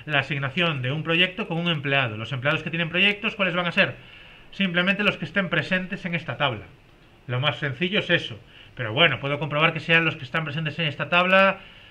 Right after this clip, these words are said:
Bueno, no, es que es eso, porque si están en esta tabla ya están con algún proyecto, porque esto no puede estar a null porque la clave primaria es compuesta. Esto si hemos diseñado así bien, de, de nuevo, esto es uno de los motivos por los que enfatizaba tanto la importancia de diseñar bien las N M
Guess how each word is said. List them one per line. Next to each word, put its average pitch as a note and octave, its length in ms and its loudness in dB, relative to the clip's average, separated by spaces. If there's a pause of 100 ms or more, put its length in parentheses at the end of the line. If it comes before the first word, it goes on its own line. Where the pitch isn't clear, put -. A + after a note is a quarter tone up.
(260)
Bueno, E3 300 2
no, D3+ 240 0
es B2 80 -6
que - 100 -4
es - 80 -6
eso, B2+ 280 0
porque B2 200 -8
si B2+ 120 -8
están F3 180 6
en F3 80 2
esta E3+ 220 0
tabla F#3+ 280 6
ya F3+ 60 2
están F3 240 0
con E3 140 -4
algún C#3+ 280 -2
proyecto, B2+ 480 -2
porque B2 220 -6
esto E3 200 -4
no D#3+ 120 -2
puede C3+ 140 -2
estar C3 160 -4
a - 20 -4
null D#3+ 220 -2
porque E3 180 -8
la C3 120 0
clave C#3+ 200 2
primaria D3 300 0
es - 40 -4
compuesta. C3+ 580 -6 (580)
Esto E3 320 0
si D#3+ 160 -2
hemos C#3+ 180 -2
diseñado D3 460 0
así D3 160 -4
bien, E3 180 0
de, D#3+ 60 -8
de C3 260 -6
nuevo, E3 280 0
esto E3+ 120 -4
es D#3+ 60 -8
uno E3+ 160 -2
de E3 80 0
los D#3+ 160 0
motivos E3+ 340 0
por E3 140 -4
los D3+ 100 -4
que D3+ 80 -6
enfatizaba D3 540 -2
tanto D#3+ 200 -2
la E3 60 0
importancia D3 460 -4
de C#3+ 60 -2
diseñar C#3+ 400 -4
bien D3+ 180 -2
las C#3+ 160 -6
N D#3 240 -2
M E3 220 -4